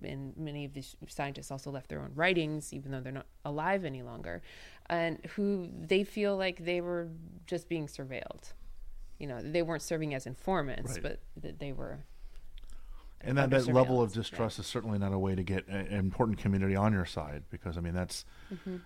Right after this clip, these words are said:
Speaker 2: I, I mean, I'm not gonna stereotype, but a lot of these, the, certainly when you have big Chinatowns, whether it's San Francisco or New York,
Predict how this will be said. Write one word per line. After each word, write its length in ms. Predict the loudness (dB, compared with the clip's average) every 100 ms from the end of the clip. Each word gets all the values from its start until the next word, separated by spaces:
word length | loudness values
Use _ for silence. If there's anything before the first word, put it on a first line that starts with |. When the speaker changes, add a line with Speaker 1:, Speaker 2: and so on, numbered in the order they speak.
| -2
Speaker 2:
I, 140 | 0
I 160 | 2 2
mean, 200 | 0 -2
I'm 140 | 2 6
not 160 | 6
gonna 120 | 4 0
stereotype, 680 | 6 8 8 6 0 -2
but 120 | -2 -2
a 80 |
lot 240 | 2 4 2
of 80 | 2
these, 220 | -2 -4 -12 -6
the, 200 | -6 -4
certainly 580 | 2 4 6 4 4 0 -4
when 240 | 0 2
you 80 | 2
have 320 | 2 2 -2 4
big 220 | 4 6
Chinatowns, 920 | 2 4 4 4 2 0 -2 -8 -12 -16 -20 -20 -20 -18 -2
whether 160 | 0 0
it's 100 | 0
San 180 | -2
Francisco 360 | -2 -2 -2 0
or 160 | 0 0
New 80 |
York, 380 | 2 4 2 0